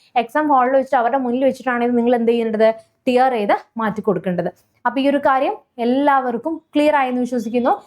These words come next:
അതുപോലെ തന്നെ ഒരു കാര്യം കൂടി ഞാൻ നിങ്ങളോട് പറയട്ടെ. ഈ ഒരു, ആ, എക്സാമിനേഷന് നമുക്കറിയാം തേർട്ടീൻത്തിനാണ് എക്സാം എന്നുള്ളത്.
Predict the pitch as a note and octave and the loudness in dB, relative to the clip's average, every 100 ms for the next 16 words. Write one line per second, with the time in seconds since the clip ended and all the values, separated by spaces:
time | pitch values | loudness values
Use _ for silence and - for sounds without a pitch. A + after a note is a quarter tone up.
0 | _ _ - D#4+ F4+ F#4 F4+ D#4+ D#4 D4+ | _ _ -2 0 0 0 -2 -2 0 0
1 | D#4 C#4+ D#4 D#4+ D4 C#4 C4 B3+ B3 G#3 | 0 0 -2 0 0 2 0 0 0 0
2 | G3 A3+ - - _ - E4 G4+ F#4 E4+ | 0 0 -2 -8 _ 0 2 4 4 2
3 | F4+ - _ _ _ - B3 B3 B3 C4 | 0 -2 _ _ _ 0 2 2 2 0
4 | A#3+ D4+ D#4 D#4+ D4 C#4+ A3 B3+ B3+ B3 | 0 0 0 0 -2 -2 -4 -4 -4 -2
5 | C4+ A#3+ A#3+ A3+ G#3 A#3+ A#3 A#3 G#3+ A3 | 0 -2 0 0 0 0 0 0 -2 -2
6 | - C#4 B3+ F#3 D#3+ | -2 -2 -2 -4 -8